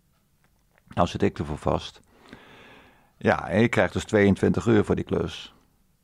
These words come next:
Maar dat was dus drieëntwintig uur. Dat weet ik. Want ja, ik zit nu in het team van al die schoonmakers en iedereen kent me, of iedereen, het is niet eens zo'n groot clubje, maar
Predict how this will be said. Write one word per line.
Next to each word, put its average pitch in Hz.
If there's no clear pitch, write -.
Maar -
dat 95
was 107
dus 90
drieëntwintig 85
uur. 80
Dat 90
weet 73
ik. -
Want 107
ja, 98
ik 78
zit 101
nu 90
in 90
het -
team 92
van 95
al 92
die 90
schoonmakers 92
en 90
iedereen 95
kent 107
me, 85
of 82
iedereen, 82
het 90
is 101
niet 117
eens 80
zo'n 78
groot 90
clubje, 90
maar 87